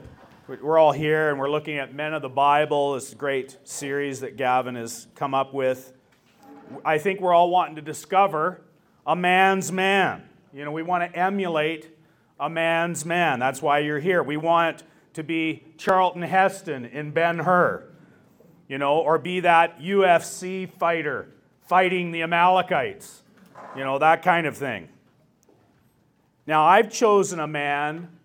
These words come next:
whom he, he's been described in, or portrayed, I should say, in Christian art,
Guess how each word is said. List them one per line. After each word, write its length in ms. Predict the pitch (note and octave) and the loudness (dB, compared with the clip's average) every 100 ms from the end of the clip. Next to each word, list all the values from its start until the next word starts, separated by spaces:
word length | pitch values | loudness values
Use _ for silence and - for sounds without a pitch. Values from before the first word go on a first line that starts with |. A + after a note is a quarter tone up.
| _ _ _ _ _ - _ | _ _ _ _ _ -20 _
whom 640 | - F#3+ F#3 F3+ F3+ E3 - _ _ _ _ _ _ _ | -4 -2 0 -2 -4 -8 -14 _ _ _ _ _ _ _
he, 140 | F3+ | -10
he's 240 | F3+ F#3+ E3 | -6 -4 -2
been 200 | F#3+ F#3+ | -2 -2
described 680 | E3 - F#3 F#3 F#3+ F3+ | -4 -2 4 8 8 6
in, 320 | E3+ D#3+ D3 - | -2 -4 -6 -6
or 100 | C#3 | -4
portrayed, 540 | F3+ D#3 - F#3+ G3 | -4 -4 -2 0 2
I 80 | C#3+ | 0
should 260 | - D3+ C3 | -4 -8 -8
say, 260 | E3+ D#3 | -4 -2
in 120 | C#3+ | -4
Christian 540 | C#3+ F#3+ F3+ - D#3 C#3+ | -8 -8 -8 -8 -12 -4
art, 560 | E3 F#3 E3 D3 D3+ | 2 4 4 0 -6